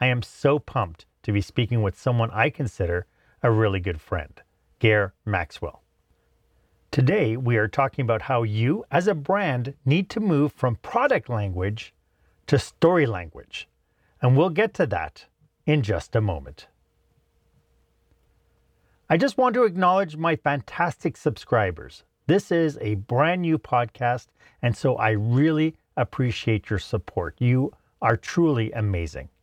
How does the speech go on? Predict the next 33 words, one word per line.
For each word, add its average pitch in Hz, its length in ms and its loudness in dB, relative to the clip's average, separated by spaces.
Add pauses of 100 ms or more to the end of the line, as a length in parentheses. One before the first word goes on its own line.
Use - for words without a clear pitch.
(680)
If 147 140 0
you 180 80 2
find 294 280 2
the 277 80 0
information 160 460 -2
here 131 160 2
valuable, 117 560 -2 (320)
please 277 340 -2
go 202 280 2
ahead 143 240 0
and 120 100 -8
subscribe 127 560 -2
to 135 100 -6
this 113 200 -6
feed. 110 320 -2 (260)
And 170 140 4
if - 100 -4
you 180 100 0
could, 247 380 2
I 135 160 -4
would 135 180 -2
really 190 380 0
love 147 380 2
it 85 260 -10 (320)
if 120 160 0
you 135 80 2
could 123 200 -2
leave 139 460 2
a 127 60 0
review 101 560 -2 (640)
of 123 220 2
today's 90 420 0
episode. - 560 -6